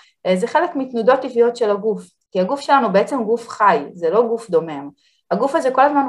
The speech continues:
חווה שינויים של נוזלים ושינויים הורמונליים, ו-,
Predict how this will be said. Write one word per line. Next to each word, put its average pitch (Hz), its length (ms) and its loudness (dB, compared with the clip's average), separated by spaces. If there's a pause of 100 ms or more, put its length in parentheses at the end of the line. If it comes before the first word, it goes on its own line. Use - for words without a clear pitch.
חווה 208 380 2
שינויים 196 380 -4
של 190 120 -6
נוזלים 233 720 -4
ושינויים 180 380 -4
הורמונליים, 240 720 0 (100)
ו-, 165 100 -2